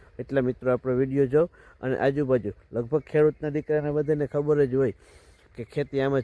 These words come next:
કરાય, છતાંય પણ કોઈને ના અનુભવ હોય એની સાથે શેર કરો અને વીડિયોમાં બન્યા રહેજો. હમણાં થોડી જ વખતમાં આપણે દવા છાંટવાનું શરૂઆત કરવી છે, તો એ તમને બતાવ્યું. તો આ સુધી બધા બન્યા રહેજો વીડિયોની અંદર.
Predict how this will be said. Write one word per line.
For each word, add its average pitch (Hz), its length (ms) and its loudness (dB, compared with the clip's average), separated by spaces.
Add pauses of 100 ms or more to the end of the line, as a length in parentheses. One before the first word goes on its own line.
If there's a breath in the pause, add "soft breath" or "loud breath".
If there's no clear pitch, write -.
કરાય, 127 300 0
છતાંય 143 260 0
પણ 139 220 -2
કોઈને 143 520 0 (200 loud breath)
ના 127 240 -2
અનુભવ 143 300 0
હોય 147 260 4
એની 143 160 0
સાથે 139 240 -4
શેર 139 240 -2
કરો 160 320 -4 (420 loud breath)
અને 147 260 -2 (300 soft breath)
વીડિયોમાં 131 460 2
બન્યા 156 240 2
રહેજો. 160 320 0 (260 soft breath)
હમણાં 131 220 0
થોડી 147 300 -2
જ 135 60 -2
વખતમાં 139 460 -2
આપણે 135 240 -2
દવા 135 260 4
છાંટવાનું 131 440 -2
શરૂઆત 131 320 -2 (100)
કરવી 156 280 -2
છે, 110 100 -4 (380 soft breath)
તો 113 80 -6
એ 117 80 -2
તમને 131 360 -4 (260)
બતાવ્યું. 147 520 0 (460)
તો 127 60 -4
આ 131 80 0
સુધી 131 260 -2
બધા 135 340 0 (180)
બન્યા 127 280 0
રહેજો 101 200 0
વીડિયોની 107 480 -2
અંદર. 135 260 0